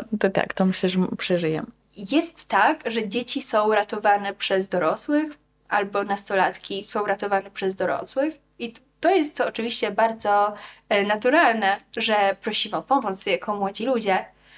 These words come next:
Speaker 2: e, ale tutaj autor podkreślił siłę młodych ludzi,
Speaker 1: Mhm.
Speaker 2: e, i podkreślił siłę relacji. Ja myślę, że gdyby Nimona się nie pojawiła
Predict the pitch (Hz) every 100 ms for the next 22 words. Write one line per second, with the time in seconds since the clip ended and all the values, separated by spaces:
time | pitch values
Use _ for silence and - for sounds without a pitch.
0 | - _ - 202 196 - 220 220 220 -
1 | - 285 294 285 277 277 269 277 - 214
2 | 220 226 240 233 233 233 - 226 - -
3 | - 233 214 - 233 220 208 202 196 196
4 | - _ _ _ - - - 196 196 160
5 | - _ 240 220 220 208 185 190 339 -
6 | 190 185 190 208 - _ - 220 208 -
7 | 233 262 262 - 226 220 - 214 220 226
8 | 233 - 214 190 208 302 208 - 190 190
9 | - _ _ - 247 277 233 220 226 220
10 | 220 285 294 277 269 - 226 220 220 277
11 | 262 240 247 294 285 254 233 220 185 180
12 | 262